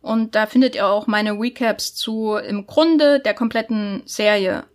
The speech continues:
Also wir haben angefangen in der zweiten Staffel mit so einem Rückblick auf die erste Staffel und haben dann nochmal ganz schnell die erste Staffel durchgerecapt und ab da dann, äh, gab's für jede einzelne Folge Recaps und das ist auch eins der schönsten Dinge, die ich hier bei Moviepilot, ähm, bisher gemacht habe.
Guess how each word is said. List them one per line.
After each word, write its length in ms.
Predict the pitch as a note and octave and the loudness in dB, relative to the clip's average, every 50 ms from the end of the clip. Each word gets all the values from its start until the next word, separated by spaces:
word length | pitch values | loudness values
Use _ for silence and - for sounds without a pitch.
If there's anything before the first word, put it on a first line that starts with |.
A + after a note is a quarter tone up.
| _ | _
Also 280 | _ - G3 F#3+ G3+ F#3+ | _ -6 -6 -6 -6 -2
wir 100 | G#3 G#3 | 0 0
haben 100 | G#3 G3 | 0 0
angefangen 500 | - G#3 A3+ A3 A3+ A3+ - G#3+ G#3 G3+ | 0 0 0 0 -2 0 0 0 0 0
in 100 | G3 G3+ | -2 -2
der 100 | G#3 G3+ | -2 -2
zweiten 340 | - - A3 A3 A3 A#3 - | 0 0 0 0 2 0 -2
Staffel 360 | - - A3+ B3 - C4+ B3+ | 0 0 0 2 2 4 4
mit 140 | A#3+ A3+ A3+ | 4 2 0
so 80 | - | -2
einem 80 | G#3+ G#3 | -4 -4
Rückblick 360 | A3+ A3+ A3+ - A3 G#3+ G#3+ | -4 -6 -6 -6 -6 -6 -2
auf 180 | - - G3+ - | -2 -2 -2 -4
die 200 | - G3+ G3+ F#3+ | -6 -6 -4 -4
erste 420 | - - - C4 C4 - - C4 | -2 0 0 0 0 0 -4 -4
Staffel 340 | - - C4 B3 B3 - B3 | -2 0 0 -2 0 0 -2
und 220 | A3 - G3 G3 | -2 -2 -2 -2
haben 100 | G#3+ G#3+ | -2 -2
dann 140 | G#3+ G#3 G3+ | -2 -2 -2
nochmal 260 | G3+ F#3+ - G#3+ G3 | -2 -4 -4 -4 -4
ganz 200 | F#3+ G3+ G3+ G#3 | -2 -4 -4 -4
schnell 260 | - - G3+ G3 G3 G3 | -6 -6 -4 -4 -4 -2
die 60 | G3+ | -2
erste 200 | - G3 - - | -4 -4 -4 -4
Staffel 300 | - - A#3+ - A#3+ A3 | -2 -4 -2 -2 -4 -4
durchgerecapt 840 | - A#3+ A#3+ A#3+ - A#3+ A3 A3+ A#3+ A#3 - B3+ A#3+ A#3 - _ G3 | -2 -4 -4 -2 -2 -2 0 0 -2 -2 -2 -4 -4 -4 -4 _ -8
und 220 | G3 G#3 G3+ G3 | -6 -6 -6 -6
ab 220 | - G3+ G3 - | -6 -6 -4 0
da 180 | - G#3 G#3+ G#3+ | 2 2 4 4
dann, 300 | G#3+ G#3 G#3 G#3+ G#3 - - - - - - - - _ _ _ | 4 2 0 -2 -4 -6 -12 -20 -20 -20 -20 -20 -20 _ _ _
äh, 400 | - G#3 G#3 G#3 G3+ G3+ F#3+ F#3+ | -4 -2 0 0 0 0 0 2
gab's 260 | - G#3 G#3 - - | 0 0 0 0 -4
für 60 | G#3 | -6
jede 400 | G#3 F#3 A3+ C4+ B3+ C4+ A#3+ - | -4 0 0 2 4 2 2 2
einzelne 320 | - G#3+ A3 - - G#3+ - | 0 0 0 0 -2 -4 -2
Folge 260 | - G#3 G3 G3 G3+ G#3 | 0 -2 -2 0 -2 -2
Recaps 440 | A#3 B3 - C4 A#3 A3+ - - - | -4 -2 2 2 2 2 2 -2 -2
und 360 | - G3 G3+ G3+ G#3 G3 G#3 | -2 -4 -4 -4 -2 -2 -2
das 160 | G3+ G3+ - | -2 -2 -2
ist 160 | F3 - - | -4 -4 -4
auch 160 | - - - | -4 -2 -2
eins 220 | D3+ F#3+ G3 G3 - | -2 -2 -2 -2 -2
der 100 | G#3 G3+ | -4 -2
schönsten 500 | - - A#3 A#3 A3+ - - A3 G#3 G3+ | 0 0 0 0 0 0 0 0 0 0
Dinge, 240 | G#3 G#3+ A3+ A3 G#3 | 0 0 0 0 0
die 120 | F#3+ G3 | -2 -4
ich 100 | G3 - | -6 -4
hier 160 | - G#3 G3 | -4 -4 -2
bei 120 | G3 F#3+ F#3 | -2 -2 -2
Moviepilot, 760 | G3 G#3 A3 A3 A3 G#3+ - - G3 G3 F#3+ F#3+ F#3+ - - | 0 0 0 0 -2 -4 -6 -4 -2 -2 -2 -2 -4 -6 -6
ähm, 240 | - F#3+ F#3+ F#3+ F#3+ | -4 -2 -2 -2 -2
bisher 400 | F#3 G3 G3+ - - G#3 F#3+ F#3+ | -2 -4 -4 -2 0 0 0 0
gemacht 480 | - F3+ F3+ F#3 G3+ - - - - - | -2 -2 0 0 0 -2 -2 -8 -6 -4
habe. 420 | E3 E3 F3 A#3+ A#3+ C#4 D#4 - | -2 -2 -2 -2 -2 -2 -4 -6